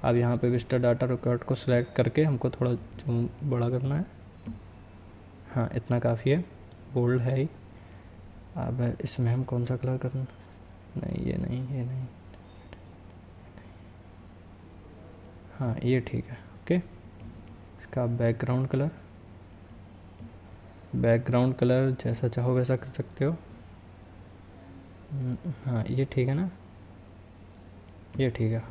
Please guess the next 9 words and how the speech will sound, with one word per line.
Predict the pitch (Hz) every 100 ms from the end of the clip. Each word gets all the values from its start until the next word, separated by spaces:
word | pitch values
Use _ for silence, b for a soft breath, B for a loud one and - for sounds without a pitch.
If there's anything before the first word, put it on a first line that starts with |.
| 123
ओके। | - 185
और | 185 - - - - - - - - - -
इसमें | 110 113 107
border | 107 107 135
कर | 147
देते | 147 151 151
हैं, | 147 - - -
ये |
लो। | - -